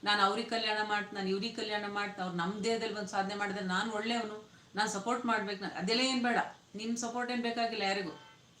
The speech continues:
ನಿಮಗೋಸ್ಕರ ನಿಮ್ಮ ಸಪೋರ್ಟ್ ಬೇಕು. ಅದರಿಂದ ಬಿಟ್ಟು ಯಾವ ಆತ್ಮಕ್ಕೂ ಸಪೋರ್ಟ್ ಬೇಡ,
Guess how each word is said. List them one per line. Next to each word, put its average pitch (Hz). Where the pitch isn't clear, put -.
ನಿಮಗೋಸ್ಕರ 254
ನಿಮ್ಮ 262
ಸಪೋರ್ಟ್ 254
ಬೇಕು. -
ಅದರಿಂದ 233
ಬಿಟ್ಟು 254
ಯಾವ 220
ಆತ್ಮಕ್ಕೂ 262
ಸಪೋರ್ಟ್ 254
ಬೇಡ, 247